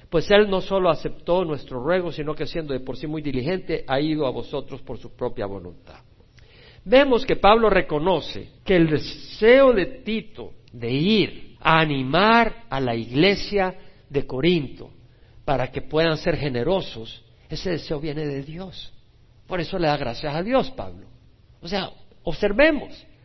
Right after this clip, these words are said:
La palabra de Dios es para que aprendamos, escudriñemos y entendamos. Dice, "Gracias a Dios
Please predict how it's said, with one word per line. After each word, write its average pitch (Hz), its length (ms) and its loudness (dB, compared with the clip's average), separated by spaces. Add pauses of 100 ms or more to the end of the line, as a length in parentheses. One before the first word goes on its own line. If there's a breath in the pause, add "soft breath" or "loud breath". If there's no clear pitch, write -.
(120)
La - 80 -8
palabra 262 300 6
de 226 60 6
Dios 233 140 6
es 226 40 2
para 202 200 2
que - 100 -4
aprendamos, 170 720 -4
escudriñemos 160 680 -8
y 185 40 -6
entendamos. 175 600 -10
Dice, 156 280 -4 (380 loud breath)
"Gracias 196 520 0
a 277 100 8
Dios 214 400 2